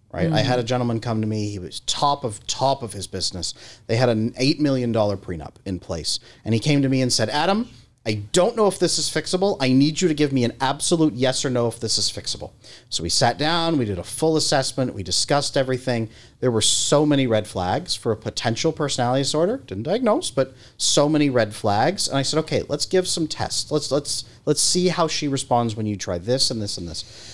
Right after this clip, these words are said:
Speaker 1: And the explosions were out of control. So we could say, "It almost certainly absolutely will not work.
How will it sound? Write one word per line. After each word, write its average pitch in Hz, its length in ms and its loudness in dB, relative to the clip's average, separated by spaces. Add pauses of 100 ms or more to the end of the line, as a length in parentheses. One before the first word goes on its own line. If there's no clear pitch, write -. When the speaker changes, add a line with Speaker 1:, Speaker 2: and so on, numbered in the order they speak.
(100)
Speaker 1:
And 120 100 6
the 127 80 6
explosions 131 960 2
were 107 120 0
out 110 160 2
of 101 80 -8
control. 139 420 0
So 123 160 -2
we 123 120 0
could 123 140 -8
say, 113 440 2 (480)
"It 107 60 -2
almost 147 340 4
certainly 123 440 -2
absolutely 107 480 -4
will 107 180 -2
not 117 260 -2
work. 90 240 -8